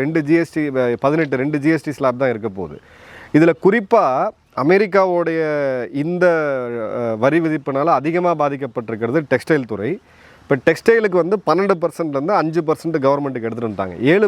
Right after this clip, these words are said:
பர்சன்ட் சேவிங்ஸ் அப்படின்றது டெக்ஸ்டைல் உற்பத்தியை டொமஸ்டிக்ல காம்பன்சேட் பண்ணும். நேஷனல், இன்டர்நேஷனல் மார்க்கெட்ல, குறிப்பா அமெரிக்கா மார்க்கெட்ல அவங்க என்ன லூஸ் பண்றாங்களோ,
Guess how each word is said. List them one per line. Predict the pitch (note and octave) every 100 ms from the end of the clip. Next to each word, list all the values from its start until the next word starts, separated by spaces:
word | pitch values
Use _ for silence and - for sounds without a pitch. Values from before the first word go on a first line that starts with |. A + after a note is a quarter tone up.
| E3+
பர்சன்ட் | F3+ - F#3+
சேவிங்ஸ் | D#3+ E3 E3 D3+
அப்படின்றது | C#3 C3 B2 A#2 A#2 G#3 B3 - - - - -
டெக்ஸ்டைல் | D#3 G#3+ G#3 E3+
உற்பத்தியை | D#3+ E3+ C3+ E3 A3+ B3+ - C3+
டொமஸ்டிக்ல | E3+ A3+ B3 A#3+ F#3+ A3+ F3
காம்பன்சேட் | E3+ D#3 C3+ A2 G2+
பண்ணும். | F2+ D2+ _ - -
நேஷனல், | - B2+ F3 F3 F#3 E3
இன்டர்நேஷனல் | C#3+ F3 F#3+ F3+ F#3 E3
மார்க்கெட்ல, | D#3 D3 C#3 E3 E3
குறிப்பா | D#3+ D3 D#3+
அமெரிக்கா | C3+ E3+ E3+
மார்க்கெட்ல | E3 D3+ D3 D#3
அவங்க | D3
என்ன | B2+ D3+
லூஸ் | D3+ C#3+ C3+
பண்றாங்களோ, | C3+ A2+ G2+ F2+ A2+